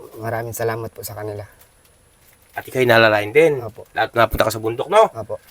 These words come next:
Speaker 2: Ay, grabe, mga kalingap. Ito, payo ko sa inyong dalawa, ha? Wala yung isa, no? Kasi kaya wala yung isa,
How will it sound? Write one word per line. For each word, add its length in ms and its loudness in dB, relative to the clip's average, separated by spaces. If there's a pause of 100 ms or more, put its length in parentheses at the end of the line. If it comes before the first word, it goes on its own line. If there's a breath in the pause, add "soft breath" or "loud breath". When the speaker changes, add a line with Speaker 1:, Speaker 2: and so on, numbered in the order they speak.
(100)
Speaker 2:
Ay, 80 -14
grabe, 380 4
mga 160 8
kalingap. 320 4
Ito, 160 2
payo 180 4
ko 80 -4
sa 80 -2
inyong 160 2
dalawa, 300 6
ha? 80 8
Wala 180 6
yung 140 0
isa, 240 2
no? 180 8 (220 soft breath)
Kasi 180 2
kaya 180 4
wala 220 6
yung 80 0
isa, 380 4